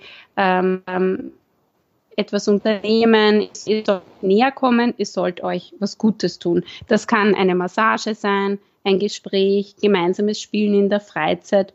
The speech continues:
was bei uns ja auch in der Ganztagsschule ganz gut funktioniert,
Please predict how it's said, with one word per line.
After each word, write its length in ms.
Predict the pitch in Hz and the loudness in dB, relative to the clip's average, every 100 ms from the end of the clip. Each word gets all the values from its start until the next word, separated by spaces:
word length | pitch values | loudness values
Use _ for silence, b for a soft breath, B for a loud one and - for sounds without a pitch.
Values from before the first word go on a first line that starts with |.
| - | -4
was 200 | 190 - | -4 2
bei 120 | 202 | 2
uns 200 | 202 202 | 4 2
ja 180 | 190 185 | 2 2
auch 100 | 190 | 2
in 140 | 202 | 2
der 100 | 196 | 2
Ganztagsschule 800 | 185 180 185 - 202 - 208 202 | 0 0 0 -2 -4 -4 -2 0
ganz 280 | 190 190 190 | 2 0 0
gut 180 | - 208 | -4 -8
funktioniert, 760 | - 196 190 - 190 190 190 | 0 -2 0 2 4 4 2